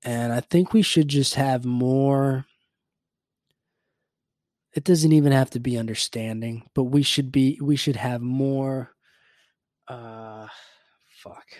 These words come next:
how should I say it? We should just realize that there's a lot of power to what we say, especially in music.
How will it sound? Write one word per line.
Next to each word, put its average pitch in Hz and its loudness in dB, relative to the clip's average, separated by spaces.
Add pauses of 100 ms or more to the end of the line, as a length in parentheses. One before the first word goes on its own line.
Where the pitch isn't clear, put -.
(160)
how 113 -20
should - -20
I - -20
say - -14
it? - -20 (2750)
We 160 -2
should 160 -4
just 143 -6
realize 123 2
that 120 -6
there's 117 -2
a 117 -2
lot 113 -4
of - -8
power 202 -2
to 180 -10
what 202 -8
we 220 -10
say, - -6 (1700)
especially 135 2
in 135 4
music. 120 0